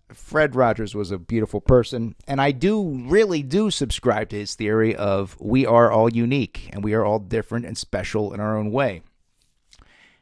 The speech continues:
And a lot of people like to suppress that. A lot of people who suppress that then in turn look at others who haven't suppressed that and are still creative and different and, and are, and are not,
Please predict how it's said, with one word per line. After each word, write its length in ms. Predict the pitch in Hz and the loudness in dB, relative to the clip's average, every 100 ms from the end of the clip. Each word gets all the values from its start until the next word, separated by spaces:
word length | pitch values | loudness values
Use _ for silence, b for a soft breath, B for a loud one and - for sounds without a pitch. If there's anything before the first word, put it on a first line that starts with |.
| b | b
And 100 | 143 | 0
a 40 | |
lot 120 | 175 202 | 4 4
of 60 | |
people 240 | 190 147 139 | 4 2 2
like 200 | 139 - | 0 -2
to 100 | 127 | -6
suppress 460 | 123 - 143 135 | -4 2 4 4
that. 300 | - 101 120 - | 0 -2 -2 -2
A 80 | |
lot 160 | 113 127 | 0 2
of 80 | 131 | 2
people 460 | 131 113 107 113 b b b - | 0 0 -2 -2 b b b 0
who 160 | 156 | 2
suppress 500 | - 139 - 131 - | 2 0 2 2 0
that 400 | - 123 120 - _ _ _ - - | 0 2 2 -2 _ _ _ -18 -10
then 260 | 117 139 | 0 0
in 160 | 139 127 | 2 -2
turn 300 | - 139 131 | 0 0 0
look 300 | 113 131 139 | 0 0 2
at 60 | 123 | 2
others 280 | 123 117 | 2 2
who 120 | - 104 | 0 -4
haven't 400 | - 117 156 175 | -2 -2 -4 -6
suppressed 460 | - - 160 - | 0 2 2 2
that 280 | 165 175 - | 0 0 -2
and 140 | - 120 | -4 -4
are 100 | 110 | -4
still 320 | - - 131 | -4 -2 0
creative 580 | - 147 139 143 143 135 | 0 -2 0 2 0 0
and 180 | 113 98 | -2 0
different 380 | 131 - 151 - | -2 0 -4 -6
and, 180 | 107 - | -12 -8
and 160 | 110 | -6
are, 200 | 107 101 | -4 -4
and 120 | 107 | -4
are 100 | 104 | -4
not, 440 | 101 107 113 - | -4 -4 -6 -4